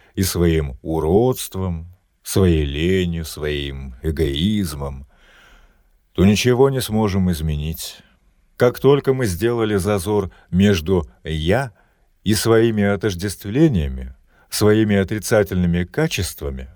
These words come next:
мы можем начать с этим бороться. Александр слушал учителя с вниманием и благодарностью. А когда он закончил пояснение, решился задать еще один вопрос. А бывает ли такое,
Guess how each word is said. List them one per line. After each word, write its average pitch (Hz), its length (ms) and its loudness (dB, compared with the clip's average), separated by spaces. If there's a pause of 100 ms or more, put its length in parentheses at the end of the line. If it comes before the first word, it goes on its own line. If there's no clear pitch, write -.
(420)
мы 127 220 2
можем 82 540 -2
начать 90 540 -4
с - 160 -14
этим 76 400 -6
бороться. 82 680 -6 (800)
Александр 80 560 0
слушал 78 360 -10
учителя 92 460 -6
с - 120 -10
вниманием 85 640 -4
и 87 100 -10
благодарностью. 85 920 -4 (480)
А 92 120 0
когда 113 300 0
он 117 140 -2
закончил 98 520 -4
пояснение, 101 800 -4 (500)
решился 165 520 0
задать 98 460 -2
еще 90 420 -4
один 87 240 0
вопрос. 80 580 -8 (600)
А 92 320 4
бывает 120 640 2
ли 113 200 -4
такое, 117 920 4